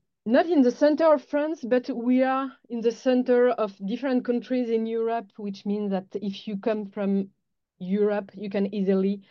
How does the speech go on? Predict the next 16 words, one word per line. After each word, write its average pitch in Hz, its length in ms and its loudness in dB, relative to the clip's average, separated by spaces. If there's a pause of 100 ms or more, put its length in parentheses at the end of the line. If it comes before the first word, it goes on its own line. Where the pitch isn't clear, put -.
(340)
uh, 190 240 -2
travel 185 540 -4
to 196 80 -6
Belgium, 185 560 -2
travel 180 380 -6
to 190 100 -6
Germany, 190 560 2
travel 185 380 -6
to 196 100 -10
Luxembourg 214 600 -4
also, 214 420 -8 (1120)
and 196 300 2
also 196 480 0
to 196 180 -6
U 190 160 0
K. 269 240 -4